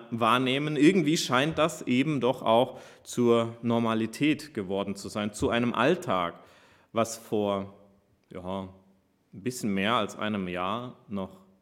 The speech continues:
Seltenheitswert war, ist nun für viele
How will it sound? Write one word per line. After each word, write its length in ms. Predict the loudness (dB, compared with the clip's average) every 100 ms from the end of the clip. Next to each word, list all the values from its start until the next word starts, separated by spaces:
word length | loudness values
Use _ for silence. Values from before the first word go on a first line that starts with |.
| _ _ -14
Seltenheitswert 1160 | -4 -2 -2 -4 -6 -8 -10 -4 -2 -2 -4
war, 360 | -4 -4 -6 -12 _ _ _ _ _ _ _ -16
ist 260 | -14 -8
nun 360 | -4 -2 -2 -4
für 180 | -6 -10
viele 640 | -6 -4 0 0 -2 -4